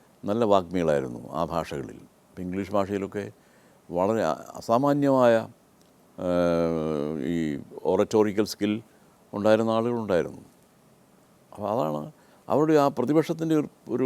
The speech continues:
ഒരു, ഒരു, ഒരു ശക്തി എന്ന് പറഞ്ഞാൽ അതായിരുന്നു. ഇപ്പം ഇന്ദിരാഗാന്ധിക്ക് മൂന്നിൽ രണ്ട് ഭൂരിപക്ഷം കിട്ടി അധികാരത്തിൽ വന്നപ്പോൾ പ്രതിപക്ഷം ചുരുങ്ങി എണ്ണത്തിൽ. പക്ഷേ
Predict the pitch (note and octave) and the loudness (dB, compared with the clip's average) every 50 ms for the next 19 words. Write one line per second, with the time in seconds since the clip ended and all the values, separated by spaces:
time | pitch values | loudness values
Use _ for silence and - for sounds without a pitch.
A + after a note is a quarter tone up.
0 | B2+ B2 A#2+ A2+ G#2+ G2 F2+ E2 - - _ _ _ _ _ _ _ _ - - | 2 2 2 2 2 2 0 -2 -6 -10 _ _ _ _ _ _ _ _ -16 -12
1 | - - F2+ F#2 F#2+ F#2 F2+ F2+ F2+ - G#2+ G2+ - _ - F3+ E3+ D#3+ D3 C3+ | -6 -4 0 2 2 2 2 0 -2 -2 -4 -6 -6 _ 0 0 0 2 2 0
2 | C3+ C3 B2+ A2 G2+ F#2 F2 D#2+ D2 B1 B1 - - - - A2 A2+ B2+ - - | 0 2 2 6 8 8 8 6 4 -2 -6 -12 -16 -8 -6 -6 -6 -6 -8 -16
3 | - - - - _ _ _ - G2+ G#2 A#2 B2 B2+ C3 B2+ A#2+ C#3 C#3 C3+ B2+ | -20 -20 -20 -20 _ _ _ -2 4 6 6 8 8 6 4 4 0 0 0 0
4 | C3 C#3 C#3 C3 C#3+ C#3 C3+ B2+ A#2+ B2+ B2+ B2+ B2 - C#3+ B2+ A#2+ A#2 A#2+ B2+ | 0 0 0 0 0 0 0 0 2 4 4 4 2 2 -2 -4 -6 -6 -4 -2
5 | B2 B2 B2 C3 - - G#2+ G#2+ A2 A2+ A#2 B2 A#2 B2+ B2 A#2 A2 G#2 A2 G#2 | -2 -2 -2 -4 -6 -6 -4 0 2 4 2 2 2 -2 -2 -2 -2 -2 -2 -4
6 | G#2 G2+ E2+ E2 E2+ G#2 - - _ _ _ _ _ _ _ - B2+ B2 C#3 C#3+ | -4 -4 -4 -4 -4 -6 -8 -14 _ _ _ _ _ _ _ -4 0 4 4 4
7 | C3+ C#3 D#3 B2+ C#3+ E3 F3+ E3 A#2 - - - - _ _ _ _ _ _ _ | 4 2 -2 0 2 0 2 2 -2 -4 -8 -10 -16 _ _ _ _ _ _ _
8 | _ _ _ _ _ _ _ _ _ _ _ _ _ A#2 A#2+ A#2+ G2 D#2 E2+ C2+ | _ _ _ _ _ _ _ _ _ _ _ _ _ -2 0 0 2 2 0 -2
9 | B1 A#1 - - _ _ _ _ _ _ _ _ _ _ _ _ _ _ _ _ | -2 -6 -6 -8 _ _ _ _ _ _ _ _ _ _ _ _ _ _ _ _
10 | _ - A#2 A#2 - D#3+ | _ -4 -4 -2 2 2